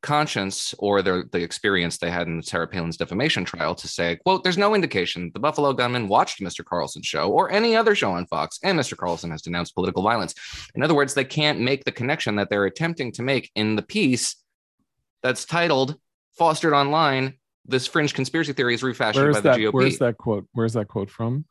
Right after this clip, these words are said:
Speaker 1: That's from the New York Times,
Speaker 2: Okay.
Speaker 1: which has, uh, published a piece,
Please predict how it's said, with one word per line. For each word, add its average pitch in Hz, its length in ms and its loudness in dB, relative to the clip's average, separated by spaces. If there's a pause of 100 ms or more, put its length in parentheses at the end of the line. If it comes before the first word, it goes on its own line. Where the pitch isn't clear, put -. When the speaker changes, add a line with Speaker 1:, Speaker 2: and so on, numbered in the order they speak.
(120)
Speaker 1:
That's - 140 -10
from 98 380 -4 (560)
the 107 60 -2
New 123 100 4
York 123 240 4
Times, 92 560 -4 (200)
Speaker 2:
Okay. 101 180 -4
Speaker 1:
which 101 180 2
has, 98 300 0 (120)
uh, - 80 -2
published 107 400 -2
a - 20 -10
piece, - 460 -8